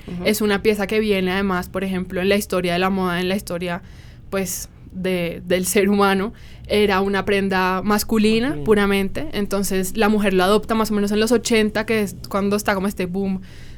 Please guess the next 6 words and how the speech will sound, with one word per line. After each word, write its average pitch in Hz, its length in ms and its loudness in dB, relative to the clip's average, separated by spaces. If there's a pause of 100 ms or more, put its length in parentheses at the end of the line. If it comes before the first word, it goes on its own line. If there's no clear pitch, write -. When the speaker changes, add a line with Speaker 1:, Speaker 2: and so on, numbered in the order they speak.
Speaker 2:
de, 202 720 0 (300)
como 208 240 0
esa 196 180 -2
moda 190 280 2
de 196 100 6
oficina, 190 720 2